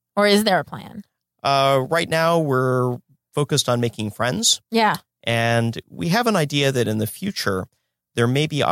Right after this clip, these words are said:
Speaker 2: opportunities to connect people with dating experiences.
Speaker 1: Yeah.
Speaker 2: And one way that you can see that is in the Android version of the app,
Speaker 1: Right.
Speaker 2: uh, as well as the
Speaker 1: Yeah.
Speaker 2: iPhone version. You can schedule dates at real public places. We
Speaker 1: Right.
Speaker 2: built in, uh, it's powered by Foursquare, but we have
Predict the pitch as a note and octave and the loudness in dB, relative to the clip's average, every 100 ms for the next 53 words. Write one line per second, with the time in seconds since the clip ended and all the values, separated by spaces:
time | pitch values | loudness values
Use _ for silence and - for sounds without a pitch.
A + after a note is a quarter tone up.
0 | A#2+ A#2+ - A#2 A#2 G#2+ A2 A2 - - | 0 -4 -4 -2 -2 -2 -2 0 0 -2
1 | - A2 - A#2 B2+ - - G#2 A2+ G2+ | -2 -4 -2 -4 -4 -10 -12 -6 -6 -4
2 | G2+ G2 - F#2+ A2 G#2+ F#2+ F#2+ - D#3+ | -6 -6 -8 -4 -2 -2 -4 -4 -2 0
3 | C#3 F#2+ - - A3 G#3 F#3 A#2+ D3 D3+ | -2 -2 -2 2 4 4 2 -2 -2 2
4 | C#3 B2 A2 A2+ - C#3+ C3+ A2 G2+ G2+ | 0 -2 -6 -2 -2 0 0 0 0 0
5 | G#2 G#2+ F#2 C#3+ D3 B2 G#2+ G#2+ - F#2+ | 0 -2 -2 -2 0 -2 -2 -4 -4 -6
6 | F#2 F#2 F#2 C#3+ A3 G3+ - _ - G#2 | -6 -6 -6 -2 0 0 -4 _ -2 0
7 | - A#2+ B2 C#3 D#3+ C#3+ - G#3+ G3 F#3 | 0 -2 0 2 2 2 2 4 4 0
8 | F2+ F#2 F#2 F#2 - _ _ _ - C#3+ | -2 -4 -4 -4 -6 _ _ _ -6 -2
9 | C#3+ A#2+ A2+ - _ - - D3+ - D#3+ | 2 2 0 -4 _ -2 0 -2 -2 -2
10 | C3 A2 A2+ - G2 G#2 A2+ A#2+ B2 - | 0 0 0 -2 -2 -4 -2 0 0 -2
11 | F#2+ G2+ - C3+ C3+ - - - G#3 G#3 | -4 -6 -6 -2 -2 -2 -2 0 2 2
12 | D3 - C3 A#2 A2+ - G#2 G2+ - - | 2 0 0 2 0 -2 -2 -2 -4 -2
13 | B2+ C#3+ G#2+ F#2+ A#2+ B2 - F2+ F2 F2+ | 0 0 -4 -6 -4 -4 -4 -8 -10 -12
14 | - F#2+ G#2 G#2 | -10 -6 -2 -2